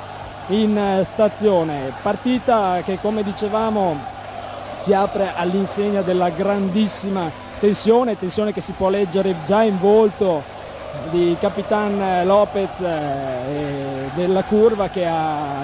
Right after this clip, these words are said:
incitato fin dall'inizio i suoi.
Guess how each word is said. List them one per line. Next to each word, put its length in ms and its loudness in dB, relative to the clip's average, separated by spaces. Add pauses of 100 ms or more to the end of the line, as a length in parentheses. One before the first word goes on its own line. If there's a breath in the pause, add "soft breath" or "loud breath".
incitato 840 -2 (480)
fin 180 2
dall'inizio 720 2
i 180 4
suoi. 460 0